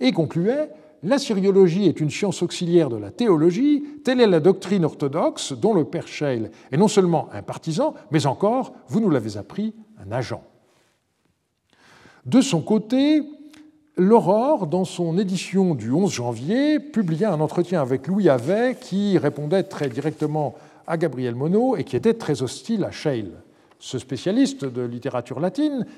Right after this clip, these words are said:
directeur à l'E P H E, où son portrait est toujours accroché, était professeur au Collège de France depuis mille huit cent quatre-vingt-cinq et membre de l'Académie des inscriptions et belles-lettres depuis dix-huit cent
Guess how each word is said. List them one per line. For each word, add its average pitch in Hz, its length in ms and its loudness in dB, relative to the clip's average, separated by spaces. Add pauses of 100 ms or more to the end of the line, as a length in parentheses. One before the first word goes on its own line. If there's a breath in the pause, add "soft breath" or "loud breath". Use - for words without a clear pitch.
(100)
directeur 139 800 -2
à 110 60 -8
l'E 110 120 -6
P 180 120 -2
H 214 240 -2
E, 277 200 -2
où 123 200 -6
son 117 140 -12
portrait - 540 -10
est 123 140 -8
toujours 110 320 -10
accroché, 269 480 -6 (300 loud breath)
était 185 160 0
professeur 190 500 0
au 131 60 0
Collège 123 260 -4
de 147 80 -2
France 139 320 -6
depuis 131 300 -4
mille 131 180 -8
huit 131 60 -10
cent 123 160 -12
quatre-vingt-cinq 190 920 -8 (240 loud breath)
et 127 120 0
membre 185 400 2
de 123 100 -2
l'Académie 123 560 -6
des 117 140 -8
inscriptions 110 400 -14
et 107 60 -12
belles-lettres 226 460 -6
depuis 190 400 -4
dix-huit 151 300 -8
cent 226 220 -8